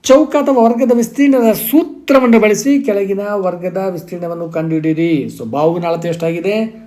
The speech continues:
ಐದು ಸೆಂಟಿಮೀಟರ್. ಹಾಗಾಗಿ ಆ ಚೌಕಾಕೃತಿಯ ಒಂದು ವಿಸ್ತೀರ್ಣ ಎಷ್ಟಾಗಿದೆ ಅಂದರೆ ಇಲ್ಲಿ ಆಕೃತಿಯಲ್ಲಿ ಕೊಟ್ಟಾಗ,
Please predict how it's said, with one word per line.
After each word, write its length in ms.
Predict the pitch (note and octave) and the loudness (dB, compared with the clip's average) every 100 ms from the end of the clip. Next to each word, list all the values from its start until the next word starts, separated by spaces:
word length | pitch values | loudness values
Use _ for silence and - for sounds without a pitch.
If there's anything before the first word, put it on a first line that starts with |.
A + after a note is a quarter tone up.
| - - | -20 -12
ಐದು 260 | C3+ F#3+ | -8 -6
ಸೆಂಟಿಮೀಟರ್. 640 | E3 C#3 A#2+ A#2+ A#2+ A2+ A#2+ | -8 -10 -12 -12 -12 -12 -10
ಹಾಗಾಗಿ 500 | B2 F#3 G#3+ F#3+ F#3+ - - | -4 -2 0 0 -4 -16 -12
ಆ 140 | B2+ | -10
ಚೌಕಾಕೃತಿಯ 960 | A#2 - D#3+ E3 D#3 D3+ - A2 - B2+ A#2+ A#2+ - - - | -8 -6 -8 -6 -8 -8 -16 -12 -6 -6 -6 -12 -20 -16 -10
ಒಂದು 160 | A#2 | -6
ವಿಸ್ತೀರ್ಣ 420 | A#2 D3 - G#3+ G3 | -4 -6 -4 -4 -2
ಎಷ್ಟಾಗಿದೆ 600 | C#3 - B2+ B2 A#2 A#2+ | -4 -6 -8 -8 -8 -8
ಅಂದರೆ 200 | A#2+ B2 | -8 -6
ಇಲ್ಲಿ 140 | A#2 | -4
ಆಕೃತಿಯಲ್ಲಿ 500 | A2+ A2+ A#2 B2+ A#2+ | -6 -8 -8 -8 -6
ಕೊಟ್ಟಾಗ, 360 | A#2+ A#2 A#2+ | -10 -8 -6